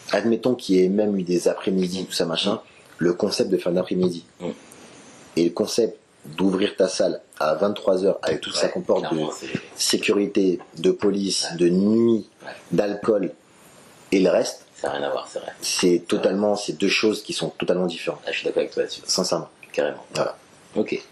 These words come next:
Speaker 2: ok, ok. On va revenir sur le,
Speaker 1: Mhm.
Speaker 2: au maximum, puisque c'est vrai que, euh, pareil, au maximum, c'est incroyable. T'as fait un fanzine.
Speaker 1: Ouais.
Speaker 2: Qui, ça, ça date de l'an deux mille, c'est bien ça ?
Speaker 1: Alors,
Speaker 2: Je me trompe.
Speaker 1: dans ma tête, dans ma tête,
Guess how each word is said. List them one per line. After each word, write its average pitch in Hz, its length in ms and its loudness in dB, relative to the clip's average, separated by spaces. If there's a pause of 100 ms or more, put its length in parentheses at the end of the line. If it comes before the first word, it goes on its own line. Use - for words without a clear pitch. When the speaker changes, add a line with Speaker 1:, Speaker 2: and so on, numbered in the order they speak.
(160)
Speaker 2:
ok, - 240 -6
ok. - 280 -16
On 76 100 -2
va 78 100 2
revenir 95 420 0
sur 90 240 0
le, 87 120 -2
Speaker 1:
Mhm. 87 200 0 (160)
Speaker 2:
au 101 80 2
maximum, 143 460 2
puisque - 300 -2 (720)
c'est - 140 0
vrai 110 140 4
que, 113 200 -4
euh, 87 880 2
pareil, 139 240 2
au - 20 -4
maximum, 120 340 0
c'est - 100 -12
incroyable. 139 460 0
T'as 90 100 0
fait - 140 -2
un 87 100 0
fanzine. 113 480 -2 (360)
Speaker 1:
Ouais. 76 120 -4 (480)
Speaker 2:
Qui, - 140 -6
ça, 80 240 -2
ça - 120 -4
date 90 200 0
de 87 80 2
l'an 87 160 4
deux 85 120 -2
mille, 113 300 0 (260)
c'est - 100 -12
bien 120 100 0
ça ? - 260 -2 (520)
Speaker 1:
Alors, - 260 2
Speaker 2:
Je 95 40 -2
me 90 60 2
trompe. - 240 -2 (120)
Speaker 1:
dans 107 140 2
ma 120 140 2
tête, - 460 -2 (880)
dans 110 120 4
ma 104 140 2
tête, - 440 -4